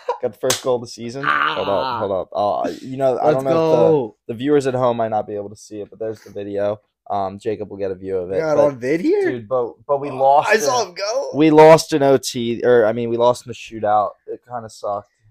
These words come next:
Speaker 2: It was three three, went to a three-on-three overtime, and then we
Speaker 1: Wow,
Speaker 2: lost.
Speaker 1: you're nice
Speaker 2: So,
Speaker 1: with it.
Speaker 2: yeah, I know. Well, it was kinda gross.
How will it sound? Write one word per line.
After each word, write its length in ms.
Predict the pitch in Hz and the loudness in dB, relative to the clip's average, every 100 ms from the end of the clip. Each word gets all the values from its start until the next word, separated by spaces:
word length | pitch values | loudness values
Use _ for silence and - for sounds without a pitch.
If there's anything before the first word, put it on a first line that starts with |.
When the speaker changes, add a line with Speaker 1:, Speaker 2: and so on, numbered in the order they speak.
| 117 | -18
Speaker 2:
It 40 | |
was 180 | 110 - _ | -16 -18 _
three 160 | 127 | -12
three, 680 | 123 131 120 123 120 117 107 _ | -12 -10 -8 -6 -6 -8 -12 _
went 160 | 110 107 | -12 -12
to 140 | - 110 | -8 -8
a 40 | |
three-on-three 520 | - 113 113 110 113 | -6 -8 -10 -8 -2
overtime, 480 | 107 104 107 113 101 | -2 -2 -4 -6 -6
and 60 | 98 | -6
then 80 | |
we 40 | 98 | -4
Speaker 1:
Wow, 220 | 151 143 | -2 0
Speaker 2:
lost. 100 | 139 | 0
Speaker 1:
you're 160 | 156 180 | 0 2
nice 360 | 240 277 247 | 4 4 2
Speaker 2:
So, 80 | 202 | 2
Speaker 1:
with 220 | 202 - | 2 6
it. 600 | 226 196 170 165 143 131 - | 8 10 10 8 6 0 -6
Speaker 2:
yeah, 120 | 101 | -8
I 140 | 104 | -8
know. 260 | 101 98 98 | -10 -8 -6
Well, 140 | 107 | -6
it 60 | 101 | -8
was 200 | 104 107 | -10 -12
kinda 200 | - 107 | -12 -14
gross. 460 | 98 101 95 - _ | -8 -6 -6 -12 _